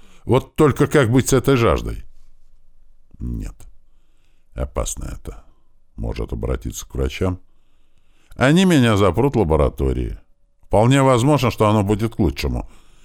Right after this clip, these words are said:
Я не смогу никому нанести вред. И есть вероятность того, что меня всё же вылечат. Мои безрадостные размышления прервал чей-то голос. «Опа!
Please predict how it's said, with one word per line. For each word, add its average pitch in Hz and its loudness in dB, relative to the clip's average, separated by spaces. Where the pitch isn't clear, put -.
Я 65 -4
не 69 -2
смогу 82 -2
никому 82 -2
нанести 82 -2
вред. 65 -6
И 85 -4
есть 95 0
вероятность 101 2
того, 104 2
что 90 -2
меня 78 0
всё 82 -2
же 80 -2
вылечат. - -8
Мои 67 -2
безрадостные 78 0
размышления 85 -2
прервал 87 0
чей-то 71 -4
голос. - -10
«Опа! 71 -2